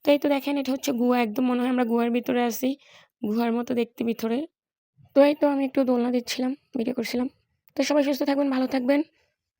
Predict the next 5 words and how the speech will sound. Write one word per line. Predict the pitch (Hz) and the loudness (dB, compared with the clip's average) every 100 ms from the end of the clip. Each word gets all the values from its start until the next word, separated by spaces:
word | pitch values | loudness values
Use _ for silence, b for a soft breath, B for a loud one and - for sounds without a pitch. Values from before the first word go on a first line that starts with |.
| _ _ _ - | _ _ _ -2
টাটা, | 262 254 - 285 320 - | 2 2 4 2 2 0
আল্লাহ | 285 302 | 2 2
হাফেজ, | 311 285 285 285 277 | 4 4 6 4 0
আসসালামু | - 262 269 269 269 | -8 -2 -2 0 0
আলাইকুম। | 262 254 285 | -2 0 0